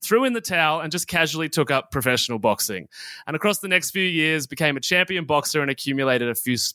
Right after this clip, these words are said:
title statuses as well. She's obsessed with the why of human performance and discovering how we can empower ourselves physically and mentally to reach our highest potentials in spite of,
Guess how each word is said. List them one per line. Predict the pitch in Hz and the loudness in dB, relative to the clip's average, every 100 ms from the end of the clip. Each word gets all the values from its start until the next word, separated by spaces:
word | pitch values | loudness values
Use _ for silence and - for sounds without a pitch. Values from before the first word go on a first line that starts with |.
| _ - | _ -6
title | 131 127 123 | 2 2 2
statuses | - 123 113 107 113 104 | -2 0 0 0 -2 -4
as | 87 | -2
well. | 104 98 82 _ - - - - | -2 -2 -6 _ -20 -20 -20 -4
She's | 160 156 | -2 0
obsessed | 180 - 196 190 220 | -2 0 0 -2 -4
with | 190 | -2
the | 170 | -2
why | 131 139 147 | 0 0 0
of | 143 | -2
human | - 143 143 135 | -2 -2 0 -2
performance | 135 - 120 120 156 - | -4 -2 0 0 0 -2
and | - 123 | -4 -2
discovering | 120 - 135 131 127 | -4 0 0 0 -2
how | 123 123 | 0 0
we | 123 | 0
can | 131 | -2
empower | 120 - 120 131 151 | -4 0 0 2 0
ourselves | 151 - 127 110 | -2 -2 -2 -4
physically | - 214 190 196 185 180 - - - | 2 2 2 -2 -2 -2 -4 -20 -2
and | 143 156 147 | 0 0 0
mentally | 151 147 127 120 | -2 -2 -2 -2
to | 120 | -2
reach | 123 120 | 0 2
our | 127 117 | 0 0
highest | 131 127 127 - | 0 0 0 -4
potentials | 120 - 120 113 104 - | -6 -2 0 0 -2 -2
in | 165 185 | -2 -2
spite | - 165 160 147 | -2 0 0 0
of, | 110 | -6